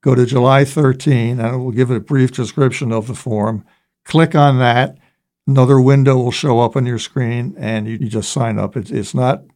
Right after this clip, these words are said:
it's not difficult to do. It's, it's very simple. And the event is free, but pre-registration is required.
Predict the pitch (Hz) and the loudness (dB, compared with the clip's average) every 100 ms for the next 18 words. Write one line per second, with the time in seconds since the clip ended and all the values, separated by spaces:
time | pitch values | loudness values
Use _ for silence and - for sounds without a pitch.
0 | - - - 147 131 131 143 127 131 117 | -16 -14 -8 -4 -4 -4 -6 -4 -6 -6
1 | 135 110 107 123 - - 120 131 123 123 | -6 -4 -2 -4 -6 -10 -10 -6 -4 -4
2 | - 110 139 135 - _ - 147 127 123 | -6 -8 -6 -8 -10 _ -6 -2 2 2
3 | 123 117 113 - _ - 143 139 123 170 | 0 0 -4 -10 _ -2 4 4 6 4
4 | 165 165 156 131 - - 170 180 120 123 | 4 4 4 2 -2 0 4 4 4 2
5 | 120 _ _ - 147 147 - _ - 180 | -2 _ _ -2 0 0 -8 _ 0 4
6 | 151 143 123 - 151 135 135 127 127 120 | 6 4 2 -2 2 2 0 -4 -2 -4
7 | - 135 139 101 - - | -4 -6 -4 -4 -6 -12